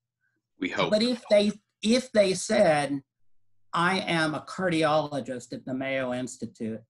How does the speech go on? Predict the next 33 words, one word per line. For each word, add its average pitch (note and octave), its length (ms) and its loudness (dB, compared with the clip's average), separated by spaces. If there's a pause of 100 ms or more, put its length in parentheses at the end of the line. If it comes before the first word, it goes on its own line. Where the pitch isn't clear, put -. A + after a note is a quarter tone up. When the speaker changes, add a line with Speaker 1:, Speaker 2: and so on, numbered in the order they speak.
Speaker 2:
I C3+ 140 -6
see F3+ 420 -4
something C3+ 720 -4 (520)
in, C#3 460 -2
you C#3 100 -8
know, A#2 120 -4
a A#2 60 -4
tick E3+ 380 -2
in D#3 200 -2
your A#2+ 180 -4
face A#2 600 -4
that D3+ 240 -2
would D3 180 -4
be C3+ 140 -4
worth B2+ 340 -6
looking B2+ 360 -6
into. B2 260 -6
It G2+ 120 -14
may C3 160 -8
be C#3 160 -4
nothing." C3 440 -6 (420)
Then, G3 560 2
if E3+ 180 -2
you're D#3+ 160 0
sensible, D3 800 -2 (140)
you'd D#3+ 280 0
call D#3+ 300 2
your D3 160 -2
physician C3+ 540 -4
and A#2 160 0
make A#2+ 240 -6
an B2 80 -6
appointment. G#2+ 600 -8